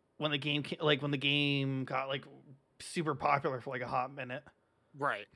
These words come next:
Speaker 2: right. Yeah, people were buying stuff in-game like crazy.
Speaker 1: Right.
Speaker 2: So they were supporting the game.
Speaker 1: Well, in the progress, but I, I guess they were, like, already working on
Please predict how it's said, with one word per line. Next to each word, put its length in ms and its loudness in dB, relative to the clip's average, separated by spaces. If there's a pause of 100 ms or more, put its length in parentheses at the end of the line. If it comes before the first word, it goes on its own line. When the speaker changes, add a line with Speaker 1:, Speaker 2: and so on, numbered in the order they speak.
Speaker 2:
right. 260 -6 (260)
Yeah, 180 2
people 320 2
were 140 4
buying 460 0
stuff 340 -2
in-game 480 -2
like 180 -16
crazy. 560 -12 (420)
Speaker 1:
Right. 220 0
Speaker 2:
So 180 0
they 140 2
were 160 -2
supporting 600 -4
the 80 -10
game. 480 -6 (1400)
Speaker 1:
Well, 140 -2
in 80 0
the 60 -6
progress, 440 -2
but 120 -8 (260)
I, 220 10
I 60 12
guess 120 8
they 160 2
were, 640 6
like, 300 8
already 280 10
working 420 0
on 440 0